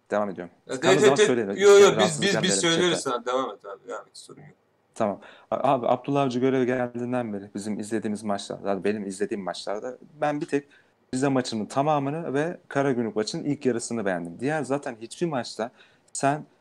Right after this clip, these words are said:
Speaker 1: hani böyle bir rakip yarı sahaya yerleşeyim, bir şeye oturayım, hani iki bekimi çizgiye bastırayım, işte kanatlarımı içeri sokayım. Herhangi bu mantaliteyle hareket etmedik biz.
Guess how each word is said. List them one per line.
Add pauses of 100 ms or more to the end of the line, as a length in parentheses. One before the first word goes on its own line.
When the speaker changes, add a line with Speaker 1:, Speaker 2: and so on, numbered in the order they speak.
(200)
Speaker 1:
hani
böyle
bir
rakip
yarı
sahaya
yerleşeyim, (380)
bir (1160)
şeye
oturayım, (1400)
hani
iki
bekimi
çizgiye
bastırayım,
işte
kanatlarımı
içeri
sokayım.
Herhangi
bu
mantaliteyle
hareket
etmedik
biz.